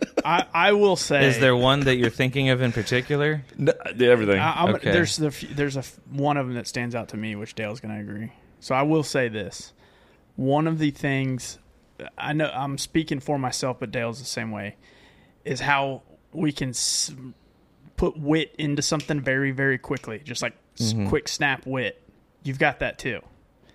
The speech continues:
Speaker 1: That's
Speaker 2: Mm.
Speaker 1: what. That's why I definitely like you a lot.
Speaker 2: That's, yeah, that's, it's, it's the rat-a-tat.
Speaker 1: It is. And it's, like, on your feet. Your, your personality's
Speaker 2: Yeah.
Speaker 1: very on the feet. I can ask a
Speaker 2: It sucks
Speaker 1: question.
Speaker 2: when you're all rat and no tat, you know what I mean? Like,
Speaker 1: Yeah.
Speaker 2: you have to have
Speaker 3: It's the,
Speaker 2: both.
Speaker 3: it's the worst.
Speaker 2: Yeah.
Speaker 1: Yeah.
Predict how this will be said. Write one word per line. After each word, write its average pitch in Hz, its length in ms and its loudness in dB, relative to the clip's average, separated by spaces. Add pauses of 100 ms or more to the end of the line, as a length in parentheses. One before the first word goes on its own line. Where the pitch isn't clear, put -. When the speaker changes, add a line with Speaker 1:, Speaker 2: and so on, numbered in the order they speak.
(600)
Speaker 1:
That's 143 240 -2
Speaker 2:
Mm. - 20 -10
Speaker 1:
what. 160 200 -2
That's - 200 -6
why 127 280 0 (300)
I 139 60 -8
definitely 127 420 -4
like 110 260 -10
you 104 80 -10
a 95 40 -10
lot. 95 260 -12 (100)
Speaker 2:
That's, - 360 -8
yeah, 87 320 -2 (160)
that's, 101 380 -8
it's, - 180 -10 (100)
it's - 140 -12
the 98 100 -4
rat-a-tat. 92 640 -2 (160)
Speaker 1:
It 165 160 2
is. 143 560 -2 (220)
And 143 140 0
it's, 139 180 -4
like, 135 360 -6
on 143 260 -2
your 131 120 -2
feet. 143 540 -2
Your, 127 240 -12 (120)
your 123 200 -4
personality's 123 760 -4
Speaker 2:
Yeah. - 60 -2
Speaker 1:
very 120 260 -2
on 117 100 -6
the 113 60 -10
feet. 120 420 -8
I 120 100 -4
can 123 100 -8
ask 123 200 -6
a - 40 -12
Speaker 2:
It - 140 -18
sucks 127 160 2
Speaker 1:
question. 131 260 2
Speaker 2:
when 127 80 2
you're 113 120 4
all 107 140 6
rat 101 240 4
and 101 80 -2
no 95 120 2
tat, 101 440 0
you 107 80 -4
know 104 60 0
what 104 80 0
I 104 40 0
mean? 107 260 0
Like, 147 160 2
Speaker 1:
Yeah. 135 200 -2
Speaker 2:
you 95 80 -2
have 98 180 -4
to 101 80 -6
have 90 200 -4
Speaker 3:
It's 90 80 0
the, 85 60 2
Speaker 2:
both. 87 180 0
Speaker 3:
it's - 80 -14
the 101 100 2
worst. 123 360 0
Speaker 2:
Yeah. 90 80 -2
Speaker 1:
Yeah. 113 220 -2